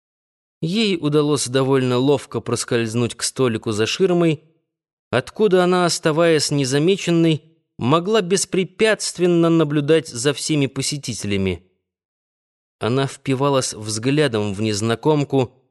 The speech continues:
словно хотела изучить каждую чёрточку этого холодного лица с нежно закруглённым подбородком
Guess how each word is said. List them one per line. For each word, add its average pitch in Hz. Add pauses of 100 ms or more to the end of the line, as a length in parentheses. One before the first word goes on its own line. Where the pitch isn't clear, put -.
(420)
словно 185
хотела 170
изучить 151 (140)
каждую 170
чёрточку 156
этого 143
холодного 131
лица 117 (300)
с -
нежно 147
закруглённым 135
подбородком 123